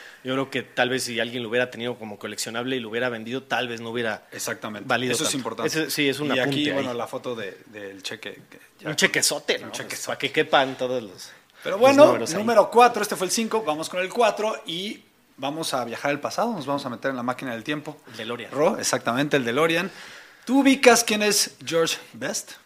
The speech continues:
Speaker 1: Eh, como fan del Manchester United, sí. Sí, obviamente sé que es un jugador histórico, este, pero ¿qué nos vas a platicar? Más bien, cuéntanos de él.
Speaker 2: Oh, bueno, tú sí eres muy ilustrado del fútbol,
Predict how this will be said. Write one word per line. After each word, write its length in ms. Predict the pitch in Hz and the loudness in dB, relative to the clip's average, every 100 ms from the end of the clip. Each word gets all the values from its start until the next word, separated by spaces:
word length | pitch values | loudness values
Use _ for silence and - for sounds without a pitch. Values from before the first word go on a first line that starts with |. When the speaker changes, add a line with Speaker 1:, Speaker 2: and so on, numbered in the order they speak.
| - - | -10 -2
Speaker 1:
Eh, 300 | 143 139 135 | 0 0 0
como 260 | 151 151 | 0 0
fan 280 | 147 170 180 | 4 4 4
del 440 | 190 190 170 147 131 | 6 6 6 4 2
Manchester 800 | 143 160 - 151 - 143 123 110 104 - | 0 0 -4 -8 -4 -2 -2 -4 -12 -12
United, 540 | 135 131 131 147 185 185 | -10 -4 -4 -4 -6 -6
sí. 300 | - - 226 - _ - - - - | -2 -2 -4 -12 _ -20 -20 -20 -12
Sí, 280 | - 117 113 | -8 -6 -4
obviamente 420 | 113 110 113 110 | -4 -4 -6 -10
sé 140 | 117 | -12
que 120 | - 117 | -10 -10
es 160 | - | -10
un 180 | 120 117 | -12 -14
jugador 420 | 123 107 104 117 | -12 -10 -8 -10
histórico, 680 | 120 - - 139 143 170 208 - - - - | -10 -10 -4 -4 -2 -6 -8 -16 -18 -18 -14
este, 360 | 104 98 - 101 | -12 -10 -10 -10
pero 140 | 113 | -10
¿qué 80 | 123 | -10
nos 120 | 147 | -6
vas 140 | 143 165 | -6 -6
a 80 | |
platicar? 460 | 131 113 - 127 117 | -10 -12 -10 -12 -12
Más 160 | 117 117 | -14 -12
bien, 180 | 135 127 _ | -12 -14 _
cuéntanos 420 | - 131 139 113 101 | -12 -10 -8 -10 -12
de 120 | 107 | -10
él. 40 | |
Speaker 2:
Oh, 80 | 107 | -6
bueno, 240 | 120 147 120 | -2 -2 -4
tú 140 | 131 | -8
sí 140 | 120 127 | -6 -4
eres 180 | 120 | -4
muy 200 | 120 117 | -6 -8
ilustrado 420 | 117 104 - 117 110 | -8 -10 -8 -8 -6
del 120 | 101 | -8
fútbol, 540 | 120 107 110 110 104 | -12 -10 -8 -8 -12